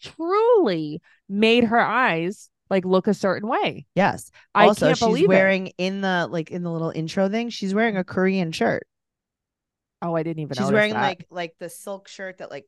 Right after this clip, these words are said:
Speaker 2: does the crossover.
Speaker 1: Oh. Mm-hmm.
Speaker 2: Mm-hmm. Mm-hmm. So they get there, and he's like, "Where's the piggy? I want the piggy on the bed."
Speaker 1: He's obsessed with this piggy.
Speaker 2: Mm-hmm. So she paints murals.
Speaker 1: Yeah.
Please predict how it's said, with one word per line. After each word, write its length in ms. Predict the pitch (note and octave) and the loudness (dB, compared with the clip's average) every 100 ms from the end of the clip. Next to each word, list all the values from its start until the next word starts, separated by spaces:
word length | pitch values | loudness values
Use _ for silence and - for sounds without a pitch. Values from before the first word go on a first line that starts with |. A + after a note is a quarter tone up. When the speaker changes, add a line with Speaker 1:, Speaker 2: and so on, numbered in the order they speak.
| _ | _
Speaker 2:
does 160 | E3 | -18
the 80 | D3+ | -18
crossover. 420 | - E3+ F3 - E3+ | -18 -16 -10 -2 4
Speaker 1:
Oh. 1800 | F#3 F#3 G3+ G#3 G#3+ G#3+ G#3 G#3 G3+ G3+ G3 F#3+ F#3 F3 E3 D#3 C#3 - | 6 8 8 6 4 4 4 4 4 4 2 2 0 0 -2 -4 -6 -8
Mm-hmm. 300 | G3+ G#3+ C4 | -12 -12 -8
Speaker 2:
Mm-hmm. 720 | F3+ F#3 G3 B3+ - _ - G3+ | -6 -4 -6 -8 -14 _ -8 -4
Mm-hmm. 260 | A3 B3+ D#4+ _ _ | -4 -6 -8 _ _
So 400 | - F#3 F3+ E3+ | 0 4 4 2
they 140 | F#3+ F3+ | 0 0
get 200 | G#3+ - | 0 2
there, 240 | F3+ D#3+ | 2 2
and 280 | - D3+ D3+ - | 2 -2 -6 -10
he's 260 | F#3+ F#3+ | -8 0
like, 100 | F3 | 0
"Where's 260 | F3+ G#3+ A3+ | 2 2 4
the 100 | C4 | 0
piggy? 340 | - A3 E3+ | 0 -2 0
I 40 | D3 | -2
want 120 | E3 | -2
the 80 | G3 | -6
piggy 320 | - F3 D#3+ | -6 -4 -2
on 120 | B2 | -2
the 80 | A#2+ | -4
bed." 340 | - - E3+ - _ _ _ _ _ _ _ _ _ _ _ _ | -8 -10 -14 -20 _ _ _ _ _ _ _ _ _ _ _ _
Speaker 1:
He's 200 | - F3 | -6 -4
obsessed 340 | D#3+ - D#3 - | -4 -4 -4 -6
with 100 | D3 | -14
this 120 | - | -8
piggy. 440 | D3+ C#3+ A#2 C#3 _ _ _ D3 | -6 -6 -12 -16 _ _ _ -6
Speaker 2:
Mm-hmm. 260 | C#3 A#2+ - | -6 -8 -12
So 180 | - D3+ | -10 -6
she 160 | - E3+ | -4 -4
paints 320 | G3 A3 A3 | -2 -2 -2
murals. 760 | F3+ D3+ C#3+ G#3+ C4+ F4+ - - _ _ _ _ _ _ _ _ _ - | -6 -4 -2 -2 -4 -6 -12 -20 _ _ _ _ _ _ _ _ _ -6
Speaker 1:
Yeah. 640 | F#3 F#3 F#3+ A3 C#4 F4+ | 0 2 6 6 8 6